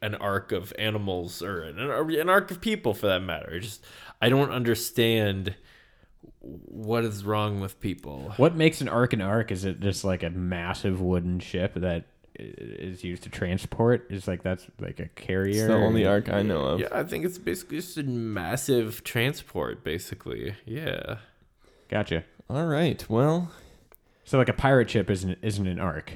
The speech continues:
Speaker 3: No.
Speaker 2: 'Cause that's
Speaker 1: No,
Speaker 2: for pirating.
Speaker 1: not big enough. Not, not awesome enough.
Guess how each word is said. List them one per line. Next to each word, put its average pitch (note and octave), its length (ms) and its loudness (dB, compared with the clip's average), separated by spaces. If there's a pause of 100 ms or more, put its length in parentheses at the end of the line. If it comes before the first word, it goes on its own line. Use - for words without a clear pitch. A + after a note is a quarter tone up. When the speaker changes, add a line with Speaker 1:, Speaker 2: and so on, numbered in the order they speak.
(320)
Speaker 3:
No. G#2+ 220 0
Speaker 2:
'Cause - 120 0
that's A#2+ 160 2
Speaker 1:
No, A#2 220 8
Speaker 2:
for D#2+ 60 4
pirating. G2+ 240 6
Speaker 1:
not G#2+ 180 6
big F#2+ 180 2
enough. D2+ 380 -8
Not, G2+ 380 -2 (280)
not A2 200 -2
awesome F#2 420 -4
enough. D2 460 -14